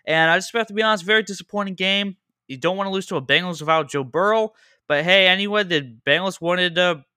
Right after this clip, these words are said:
you know, they wanted it more. Ben didn't play well. That's really the end of the story. Steelers lose yet again.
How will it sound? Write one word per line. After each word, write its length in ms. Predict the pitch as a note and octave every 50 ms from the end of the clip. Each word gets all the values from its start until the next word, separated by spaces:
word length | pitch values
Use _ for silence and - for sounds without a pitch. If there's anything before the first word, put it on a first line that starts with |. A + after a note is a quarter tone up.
| _ _
you 80 | - D#3+
know, 280 | D#3+ C3+ C3 C3+ C3+ C3+ _ _ _ _ _ _ _ _ _ -
they 80 | B2+
wanted 260 | C3+ D#3+ F3+ F#3+ F#3
it 60 | F3+ F3
more. 400 | E3+ F#3 G3 G3+ G3 G3 F3+ - _
Ben 160 | D#3+ E3 F3
didn't 160 | F3+ F#3 F3 -
play 180 | F#3+ F#3 F3+
well. 400 | F3+ F3+ F3+ F3+ F3 D#3+ - _ _ _ _ _ -
That's 180 | C3+ D3+ -
really 160 | F3 F3 E3+
the 60 | E3+ E3+
end 80 | E3+
of 60 | E3
the 20 | D#3
story. 420 | - - - E3+ F3+ F3+ D#3 - - - - _ _ _
Steelers 340 | - - F#3+ G3 G3+ F3+ D#3
lose 460 | E3+ F#3 G3 G3+ G#3 F#3 - - -
yet 180 | C#3+ C3 D#3 G3+
again. 460 | G#3 F3 F3+ F3 F3 F3 F3 E3+